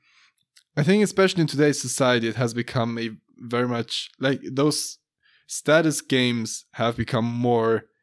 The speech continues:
and more important to people. And actually,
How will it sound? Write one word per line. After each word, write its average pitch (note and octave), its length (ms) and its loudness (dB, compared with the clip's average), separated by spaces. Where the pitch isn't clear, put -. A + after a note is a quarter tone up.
and A2 260 -6
more G#2+ 420 -2
important G2+ 500 -8
to - 80 -20
people. - 440 -10
And A2+ 440 -8
actually, C#3 400 0